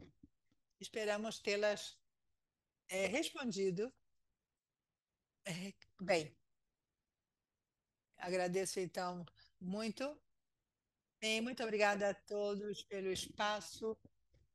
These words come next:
E caso tenham consultas adicionais durante a fase de preparação dos projetos e, de, e durante a candidatura, também entre em contato conosco no lacnic, né? É, e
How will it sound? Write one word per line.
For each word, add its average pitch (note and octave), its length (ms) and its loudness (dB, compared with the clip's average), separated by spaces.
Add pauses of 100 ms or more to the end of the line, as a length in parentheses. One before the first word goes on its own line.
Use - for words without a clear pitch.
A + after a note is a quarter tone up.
(320)
E G#3+ 600 0
caso G#3 460 2
tenham G#3 600 -2 (380)
consultas G#3+ 720 2
adicionais G#3+ 800 4
durante A3+ 280 0
a G3 60 4
fase G3+ 320 2
de - 60 -16
preparação F#3+ 640 0
dos F3+ 140 -4
projetos A3 840 0
e, F#3 120 2
de, F3 140 0
e G3 280 2
durante F#3+ 320 -2
a F#3+ 40 -6
candidatura, F#3 680 0
também A#3 400 0 (320)
entre D4+ 220 4
em B3 60 6
contato G3+ 520 4
conosco G3+ 640 -4
no F#3+ 140 -4
lacnic, A3 640 0 (500)
né? F#3 220 -6 (380)
É, F#3+ 520 0 (320)
e A3 300 -4